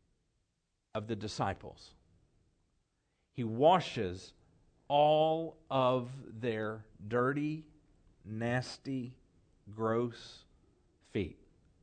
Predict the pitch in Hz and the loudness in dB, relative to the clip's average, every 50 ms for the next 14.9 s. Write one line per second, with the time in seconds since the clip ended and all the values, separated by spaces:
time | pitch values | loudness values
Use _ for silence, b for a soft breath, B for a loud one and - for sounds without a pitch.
0 | _ _ _ _ _ _ _ _ _ - 123 123 - - 151 131 - - 208 226 | _ _ _ _ _ _ _ _ _ -6 -6 -4 -4 -4 -8 -8 -6 -4 -2 -2
1 | 180 120 90 98 - - - - - _ _ _ _ _ _ _ _ _ _ _ | -2 -2 -4 -8 -16 -18 -20 -20 -20 _ _ _ _ _ _ _ _ _ _ _
2 | _ _ _ _ _ _ _ _ _ _ _ _ _ _ _ _ _ _ _ _ | _ _ _ _ _ _ _ _ _ _ _ _ _ _ _ _ _ _ _ _
3 | - 120 123 117 180 190 175 147 110 107 110 113 113 - _ _ _ _ _ _ | -14 -6 4 8 8 10 10 10 8 8 6 4 -2 -10 _ _ _ _ _ _
4 | - - 143 151 135 131 - - - - - 196 156 120 101 78 - - - - | -10 -4 -2 0 0 -2 -2 -6 -10 -4 0 2 2 2 2 0 -2 -6 -20 -20
5 | _ _ _ _ _ _ _ _ _ _ _ _ _ _ _ _ - 160 151 156 | _ _ _ _ _ _ _ _ _ _ _ _ _ _ _ _ 0 2 4 4
6 | 160 143 - - - 180 196 190 175 170 160 139 - - 175 190 202 196 - - | 4 4 2 2 4 6 8 8 8 8 6 4 4 6 8 8 8 8 8 6
7 | 226 190 143 165 170 156 139 123 113 110 110 123 127 b b b b b _ _ | 4 4 6 4 4 6 6 6 4 2 0 -2 -4 b b b b b _ _
8 | _ _ - 113 110 120 131 123 110 87 - 92 - - - - - - - _ | _ _ -14 -8 -2 0 2 2 0 0 -4 -10 -12 -12 -16 -20 -20 -20 -20 _
9 | _ _ _ _ _ _ _ _ _ _ _ _ _ _ _ _ _ _ _ _ | _ _ _ _ _ _ _ _ _ _ _ _ _ _ _ _ _ _ _ _
10 | _ _ _ _ _ _ _ _ _ _ _ _ _ _ _ _ - 113 110 113 | _ _ _ _ _ _ _ _ _ _ _ _ _ _ _ _ -14 -10 0 6
11 | 160 190 190 165 127 107 98 92 90 95 117 131 120 - _ _ _ _ _ _ | 8 10 10 10 10 10 8 6 2 -2 -4 -8 -14 -16 _ _ _ _ _ _
12 | _ _ _ _ _ _ _ _ _ _ _ _ _ _ _ _ _ _ _ _ | _ _ _ _ _ _ _ _ _ _ _ _ _ _ _ _ _ _ _ _
13 | _ _ _ _ _ _ _ _ _ _ _ _ - - 175 - 156 156 156 147 | _ _ _ _ _ _ _ _ _ _ _ _ 0 0 2 2 4 4 4 6
14 | 135 139 131 120 117 123 147 165 165 156 131 120 117 113 107 110 117 117 | 6 4 2 2 2 4 8 8 10 10 10 8 6 6 4 2 -2 -6